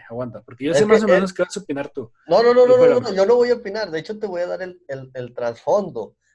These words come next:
Speaker 2: de por qué
Speaker 1: Mm.
Speaker 2: dijo eso, este, el presidente de El Salvador. Yo no, yo no voy a opinar, yo no soy abogado.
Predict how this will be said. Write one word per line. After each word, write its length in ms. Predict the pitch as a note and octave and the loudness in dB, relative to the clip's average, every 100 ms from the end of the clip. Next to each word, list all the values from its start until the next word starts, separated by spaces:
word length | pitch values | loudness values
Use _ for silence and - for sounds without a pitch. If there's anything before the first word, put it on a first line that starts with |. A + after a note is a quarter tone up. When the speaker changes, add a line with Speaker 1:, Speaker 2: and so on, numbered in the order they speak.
| _ | _
Speaker 2:
de 120 | A2+ | -14
por 260 | A2+ B2 A#2+ | -14 -16 -16
qué 180 | B2+ C3 | -12 -12
Speaker 1:
Mm. 40 | C#3 | -12
Speaker 2:
dijo 340 | C#3+ - D3 | -18 -8 -4
eso, 480 | C3+ B2 B2 C#3 C3+ | -4 -8 -12 -12 -10
este, 320 | A2+ _ - | -12 _ -18
el 140 | G#2 | -18
presidente 560 | G#2 G2+ G2+ G2 G2 G#2+ | -16 -20 -18 -18 -16 -16
de 60 | G#2+ | -16
El 100 | G#2 | -16
Salvador. 420 | G#2 G#2+ C3 B2 | -12 -8 -6 -8
Yo 120 | A2 | -10
no, 80 | A2+ | -10
yo 80 | A2+ | -6
no 100 | C#3 | -4
voy 100 | D#3 | -4
a 20 | |
opinar, 320 | D#3 A2 D#3 C3+ | -6 -8 -6 -6
yo 80 | |
no 100 | A2+ | -8
soy 140 | A2+ C3+ | -10 -10
abogado. 400 | A#2+ G#2+ B2 | -10 -10 -12